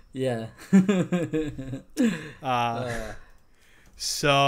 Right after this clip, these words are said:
Speaker 2: uh, let's get back on, uh, Harold and Maude. Um,
Speaker 1: Obviously, yeah, yeah, yeah.
Speaker 2: So,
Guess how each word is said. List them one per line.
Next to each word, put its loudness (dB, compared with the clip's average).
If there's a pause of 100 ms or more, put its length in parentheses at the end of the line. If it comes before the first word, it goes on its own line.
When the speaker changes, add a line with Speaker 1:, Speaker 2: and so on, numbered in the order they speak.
(200)
Speaker 2:
uh, 2 (540)
let's 2
get 0
back 2
on, -2
uh, 0
Harold 0
and -8
Maude. -8 (1000)
Um, -2 (120)
Speaker 1:
Obviously, -4
yeah, -4
yeah, -8
yeah. -12 (440)
Speaker 2:
So, 2